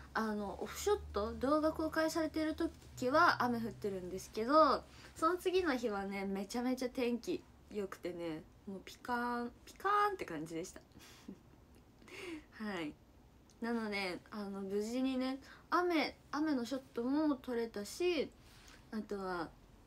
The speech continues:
晴れのショットもたくさん撮ることができたので、いろんなカットが写真集に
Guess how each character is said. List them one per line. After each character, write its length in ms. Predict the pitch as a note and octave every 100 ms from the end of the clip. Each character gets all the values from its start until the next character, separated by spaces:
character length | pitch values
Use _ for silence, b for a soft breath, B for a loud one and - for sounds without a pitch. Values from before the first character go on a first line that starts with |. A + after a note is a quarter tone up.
| - - - - - - - - - - - B B -
晴 200 | A3+ A#3
れ 60 |
の 100 | A3
シ 100 | G#3
ョ 40 | G#3+
ッ 20 | -
ト 120 | F3
も 140 | E3 F3 -
た 60 | G3
く 100 | -
さ 140 | G#3+
ん 140 | G3+ G#3 - - - -
撮 140 | A3
る 100 | F#3+
こ 100 | F#3+
と 120 | F#3+
が 100 | F3+
で 140 | F3 F#3
き 100 | -
た 120 | F#3
の 200 | F3+ E3+
で、 240 | E3 E3+ -
い 80 |
ろ 140 | A3+ C#4
ん 100 | D4
な 240 | C#4 - -
カ 140 | C4+
ッ 40 | C4
ト 120 | G#3+
が 120 | F3+ C#3 -
写 160 | - G3
真 280 | - G#3 G3
集 200 | - F3+
に 200 | F3